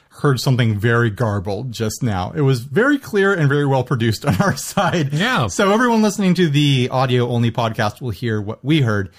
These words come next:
Speaker 1: Sorry, everyone in YouTube land. That was probably pretty, uh, pretty weird. <laughs>
Speaker 2: We'll have to listen back to it, 'cause I, you, we always talk about that, but
Speaker 1: Yeah, yeah.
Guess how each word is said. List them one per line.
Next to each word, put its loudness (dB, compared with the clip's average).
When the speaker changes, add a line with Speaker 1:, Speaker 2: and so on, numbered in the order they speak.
Speaker 1:
Sorry, 0
everyone 0
in -2
YouTube -2
land. -4
That -8
was -6
probably -6
pretty, 0
uh, 2
pretty 0
weird. 0
<laughs> 4
Speaker 2:
We'll 0
have -2
to 0
listen -2
back -2
to -4
it, -6
'cause -6
I, 0
you, -4
we -2
always 0
talk -4
about -6
that, -8
but -10
Speaker 1:
Yeah, 2
yeah. 0